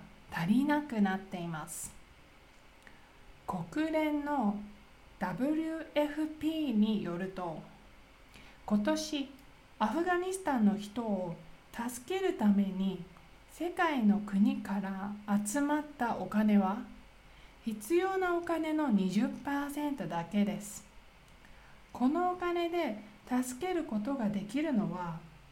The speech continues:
食べ物が足りない人の三十パーセント、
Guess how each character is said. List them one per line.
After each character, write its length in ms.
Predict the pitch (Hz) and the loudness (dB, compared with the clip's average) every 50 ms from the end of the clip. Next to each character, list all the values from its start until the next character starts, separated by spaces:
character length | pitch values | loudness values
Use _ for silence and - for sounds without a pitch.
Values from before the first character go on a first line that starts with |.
| - - - - - - - - - - - - - - - | -20 -20 -20 -20 -20 -20 -20 -20 -20 -20 -20 -20 -20 -14 -8
食 180 | - 247 254 294 | -4 -4 0 2
べ 200 | 339 349 359 370 | 2 2 2 2
物 400 | 370 381 392 381 381 359 320 269 | 0 0 -2 0 0 0 -2 0
が 180 | 220 208 196 196 | 0 0 -2 0
足 160 | - 202 196 208 226 | -2 -2 -2 0 0
り 100 | 254 277 | 0 0
な 200 | 285 285 277 277 | 0 0 0 0
い 100 | 277 262 | 0 -2
人 320 | 262 - - 285 285 277 | -2 -4 -2 0 2 2
の 300 | 233 214 226 214 190 165 - | 2 2 2 2 0 0 -4
三 480 | - - - - 202 240 247 277 277 262 | -8 -8 -4 0 2 2 4 4 2 2
十 160 | 254 277 277 277 - - - - | 0 0 -2 -4 -8 -16 -14 -6
パ 80 | - 254 | -2 -2
ー 180 | 254 247 247 247 | 0 0 0 -2
セ 240 | - - 269 254 | -2 -2 -2 0
ン 60 | 214 208 | 0 -2
ト、 240 | 208 175 160 - | -2 -4 -6 -6